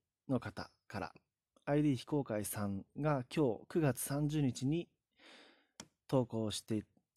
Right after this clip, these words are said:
くださったご質問です。ご質問。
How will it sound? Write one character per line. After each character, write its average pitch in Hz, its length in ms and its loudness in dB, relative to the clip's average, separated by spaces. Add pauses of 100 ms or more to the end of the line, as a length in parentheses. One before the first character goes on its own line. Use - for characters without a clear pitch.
(120)
く - 100 -6
だ 113 100 2
さ 117 100 -4
っ 104 40 -4
た 175 240 4
ご 120 120 0
質 - 180 -6
問 98 140 -2
で 90 140 -2
す。 - 120 -16 (4000)
ご 135 120 2
質 - 160 -2
問。 107 220 -2